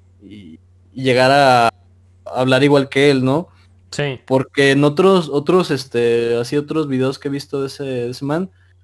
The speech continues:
Speaker 1: sí, sí están como, pues, con más coherencia. Sí, sí se, sí se ven contenido de calidad.
Speaker 2: Ya. Por ejemplo, yo también vi una como plática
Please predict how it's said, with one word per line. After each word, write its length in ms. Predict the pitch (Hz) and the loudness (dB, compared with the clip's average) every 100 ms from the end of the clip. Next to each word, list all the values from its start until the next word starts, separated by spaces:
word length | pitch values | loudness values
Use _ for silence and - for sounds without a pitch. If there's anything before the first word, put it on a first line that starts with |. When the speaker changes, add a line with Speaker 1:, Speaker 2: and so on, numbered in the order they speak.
| _ - | _ -6
Speaker 1:
sí, 340 | 131 135 135 | 0 2 2
sí 240 | 131 135 131 | 0 0 -2
están 420 | 131 - 131 131 | -4 -2 0 0
como, 560 | 131 131 117 107 98 - - | -2 -2 0 -2 -4 -10 -20
pues, 120 | - | -14
con 140 | 117 | -6
más 140 | 117 120 | -6 -6
coherencia. 580 | - 117 113 113 127 - _ | -4 -2 -2 -4 -12 -20 _
Sí, 240 | - 120 117 | -12 -6 -6
sí 160 | - | -6
se, 320 | 117 117 110 98 | -4 0 -2 -4
sí 100 | 113 | -10
se 160 | - | -4
ven 360 | 117 113 110 117 _ _ | -2 0 -4 -8 _ _
contenido 520 | 131 123 110 117 123 | -2 -2 -2 0 2
de 100 | 123 | 0
calidad. 420 | 123 107 110 117 - _ _ _ _ _ _ _ _ _ _ _ _ 131 | -2 -4 -4 -6 -12 _ _ _ _ _ _ _ _ _ _ _ _ -12
Speaker 2:
Ya. 340 | 127 117 113 _ _ _ _ - | -8 -8 -10 _ _ _ _ -6
Por 120 | 160 | -4
ejemplo, 280 | 151 170 196 | -4 -6 -6
yo 120 | 196 | -6
también 340 | 196 202 202 190 | -6 -6 -6 -4
vi 80 | |
una 440 | 202 202 180 131 123 | -4 -2 -4 -8 -12
como 240 | 156 151 | -10 -10
plática 720 | 160 160 190 180 180 135 120 | -8 -8 -10 -10 -6 -6 -10